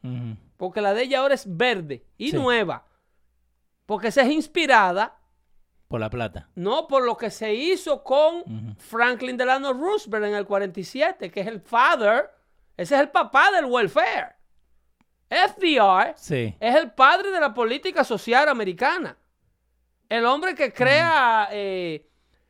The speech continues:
Speaker 2: el, el income, garantiza
Speaker 1: Sí.
Speaker 2: un ingreso a través de welfare, a familia pobre, garantizado a través de... Eh, entonces ahí donde, eh, el gobierno sustituye al padre por el gobierno.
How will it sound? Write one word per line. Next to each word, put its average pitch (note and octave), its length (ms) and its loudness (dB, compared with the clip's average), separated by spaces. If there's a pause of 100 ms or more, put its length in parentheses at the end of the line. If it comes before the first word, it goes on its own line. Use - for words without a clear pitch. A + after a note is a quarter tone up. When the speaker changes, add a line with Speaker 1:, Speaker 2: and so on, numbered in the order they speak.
(240)
Speaker 2:
el, A3+ 260 -8
el G#3+ 200 -6
income, D4 680 2
garantiza A3 680 0
Speaker 1:
Sí. B3 60 4
Speaker 2:
un C4+ 60 0
ingreso A#3+ 680 -2 (160)
a F#3+ 100 -8
través G#3 320 -2
de A#3+ 60 -2
welfare, A3 500 -2 (140)
a A#3 80 0
familia G#3 640 -2
pobre, G3+ 460 -6 (640)
garantizado F#3 1000 -6
a D#3+ 100 -12
través F#3+ 420 -4
de... F#3+ 400 -6 (500)
Eh, F#3 360 -10
entonces G#3+ 380 -4
ahí A#3+ 180 2
donde, A#3+ 680 -4
eh, G#3+ 260 -14
el A3+ 220 -6
gobierno B3+ 540 0
sustituye A#3+ 880 -2 (180)
al A3 240 -2
padre B3+ 420 4
por D4 180 0
el A#3 100 -2
gobierno. G#3+ 640 -6